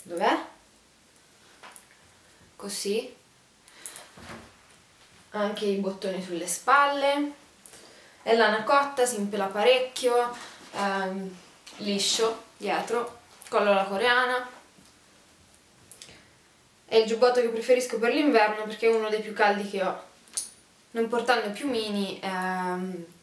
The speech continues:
mi devo arrangiare appunto con strati di lana.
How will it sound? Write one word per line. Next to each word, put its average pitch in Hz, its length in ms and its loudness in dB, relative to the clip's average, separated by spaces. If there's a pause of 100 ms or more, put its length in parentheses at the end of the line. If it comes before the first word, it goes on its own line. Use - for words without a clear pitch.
(120)
mi 208 140 -4
devo 208 160 4
arrangiare 208 560 2
appunto 190 360 -6
con 190 300 -8
strati 202 540 -2
di 190 120 -4
lana. 180 400 -6